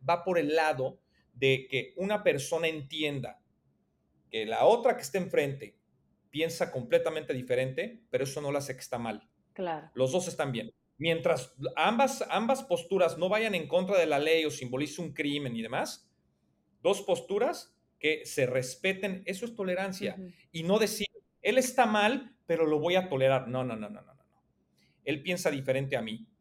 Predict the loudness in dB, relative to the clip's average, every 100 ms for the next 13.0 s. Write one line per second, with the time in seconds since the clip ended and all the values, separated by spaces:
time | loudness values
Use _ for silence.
0 | _ _ -8 -2 -2 0 0 2 0 -2
1 | -4 -4 -4 -4 -4 0 -2 -2 -6 -8
2 | _ _ _ _ _ _ _ _ _ _
3 | -6 -6 -6 -2 0 2 0 -4 -12 -18
4 | _ _ -14 -12 -8 -8 -2 0 0 -2
5 | -2 -4 -4 -2 -2 -2 -4 -6 -4 -4
6 | -4 -2 2 2 0 -6 -10 -12 _ _
7 | _ _ _ 0 0 0 0 -2 -2 -6
8 | -6 -4 -6 -2 -4 -4 -4 0 0 0
9 | -6 -8 -2 0 0 -2 -4 -8 -8 -6
10 | -2 -2 -2 -4 -4 -10 -2 2 2 0
11 | -8 -8 2 4 4 2 2 4 2 0
12 | 0 2 2 0 -2 -2 -2 -4 -6